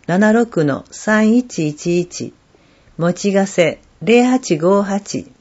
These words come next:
八七の二一一一、佐治零八五八八八の零二一一、気高零八五七八二の零零一一、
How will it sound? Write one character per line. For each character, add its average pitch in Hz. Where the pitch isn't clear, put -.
八 196
七 208
の 147
二 220
一 175
一 175
一、 -
佐 185
治 170
零 226
八 254
五 202
八 214
八 196
八 226
の 147
零 208
二 220
一 170
一、 -
気 175
高 175
零 226
八 254
五 196
七 170
八 214
二 220
の 143
零 214
零 214
一 165
一、 -